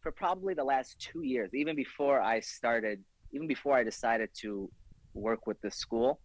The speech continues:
about two years ago, I just, anytime an idea came to my head, I put it in my notes, my, my phone. Like, right now, I probably have, as far as just, like,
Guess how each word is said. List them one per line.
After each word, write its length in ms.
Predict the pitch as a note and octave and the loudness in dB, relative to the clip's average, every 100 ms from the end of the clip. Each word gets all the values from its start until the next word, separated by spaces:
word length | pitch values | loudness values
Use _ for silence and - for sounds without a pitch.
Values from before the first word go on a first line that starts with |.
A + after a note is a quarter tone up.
| - - - - - - | -18 -18 -18 -18 -20 0
about 200 | A#2 - | 2 2
two 140 | - | 2
years 240 | D#3+ D3 B2 | 4 4 2
ago, 280 | A2+ A2+ A2 | 2 2 4
I 460 | G2+ G#2+ G#2+ G#2 - - - - - - - - - - - - - | 2 2 0 -2 -8 -18 -14 -14 -14 -16 -16 -18 -16 -18 -18 -14 -10
just, 260 | - - - | -6 -8 -4
anytime 460 | D3 F3 - F#3 F3+ | -2 -2 2 4 4
an 80 | D#3+ | 4
idea 360 | C#3+ B2+ C#3+ | 4 4 4
came 240 | C3+ D3 C3+ | 4 0 -2
to 120 | C3 | 0
my 120 | A#2+ | 0
head, 260 | A2+ C3 C3+ | 4 6 6
I 120 | A2+ - | 4 0
put 100 | C3 | -2
it 120 | A#2+ | -2
in 80 | A2+ | -2
my 120 | G2+ | -4
notes, 320 | G2+ G2+ G2 - | -4 -4 -6 -10
my, 80 | F#2+ - - | -12 -14 -14
my 80 | F#2 - | -12 -8
phone. 220 | D#2+ D2+ - - | -8 -10 -16 0
Like, 140 | A2 | 2
right 180 | B2 C3 | 4 4
now, 200 | B2+ C3 | 4 4
I 100 | A#2 | 4
probably 420 | - A#2 A2+ A2+ | 2 -2 0 -2
have, 240 | G#2+ A2 G#2+ F#2 - C3+ | 0 0 0 -6 -6 -4
as 140 | - | 0
far 200 | C#3 B2+ | 4 4
as 100 | A#2 | 4
just, 180 | A2+ - | -4 -4
like, 180 | G#2+ | -4